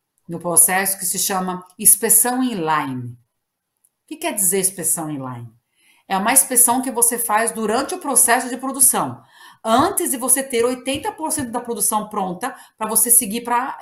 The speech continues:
inspeção final. Essa inspeção inline, ela encurta muitos problemas.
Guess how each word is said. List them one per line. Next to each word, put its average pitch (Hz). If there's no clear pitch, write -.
inspeção 226
final. 208
Essa 285
inspeção 254
inline, 175
ela 202
encurta 254
muitos 233
problemas. 143